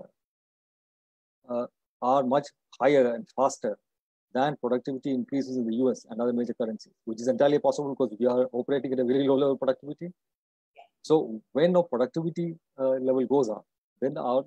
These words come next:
exchange rate can appreciate. So that is one of the determinants of exchange rate. One is, of course, the interest rate, uh, sorry, the interest rate differential. The other is the inflation rate differential. And the third is the productivity rate differential.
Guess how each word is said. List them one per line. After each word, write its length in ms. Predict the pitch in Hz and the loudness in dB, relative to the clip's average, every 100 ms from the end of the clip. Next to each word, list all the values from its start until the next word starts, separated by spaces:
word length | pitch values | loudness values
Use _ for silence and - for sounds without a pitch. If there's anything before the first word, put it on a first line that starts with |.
| - | -6
exchange 420 | - - 131 127 | -20 -6 -4 -2
rate 140 | 123 127 | -2 -4
can 160 | 135 160 | -6 -12
appreciate. 380 | - - - - _ _ _ _ _ | -14 -12 -14 -18 _ _ _ _ _
So 60 | - | 0
that 160 | 131 147 | 2 4
is 100 | 139 | 2
one 140 | 135 | 0
of 180 | 147 135 | 0 -2
the 80 | 120 _ 117 | -6 _ -10
determinants 340 | 113 120 117 | -6 -6 -6
of 100 | 135 | -6
exchange 340 | 131 - 110 - | -8 -12 -20 -20
rate. 80 | _ _ _ _ _ _ _ _ _ | _ _ _ _ _ _ _ _ _
One 160 | 143 | 0
is, 60 | 151 | 0
of 100 | 139 | 2
course, 200 | 156 127 | 0 2
the 140 | 131 - | 0 -2
interest 280 | 127 135 127 | -6 -4 -2
rate, 120 | 123 120 - | -2 -4 -8
uh, 140 | 120 110 | -8 -4
sorry, 280 | 123 110 110 | -4 -4 -4
the 340 | 110 104 107 | -4 -4 -8
interest 280 | 135 120 135 | -8 -6 -2
rate 100 | 143 | -4
differential. 440 | 113 - 110 - 139 _ _ | -4 -10 -12 -14 -18 _ _
The 60 | 117 | -2
other 180 | 123 131 | 0 0
is 60 | |
the 100 | 135 | 0
inflation 520 | 120 110 135 135 131 | -2 -2 -2 -2 -2
rate 200 | 123 123 | -2 -2
differential. 500 | 113 - 117 - 143 156 _ _ _ _ | -2 -10 -10 -10 -14 -18 _ _ _ _
And 280 | 135 147 165 - - | -2 -2 -2 -6 -14
the 80 | |
third 240 | 123 131 147 | -6 -4 0
is 80 | 165 | -2
the 80 | |
productivity 480 | 180 143 147 165 143 | 2 2 2 0 0
rate 180 | 123 113 | 0 -2
differential. 280 | 104 _ | -6 _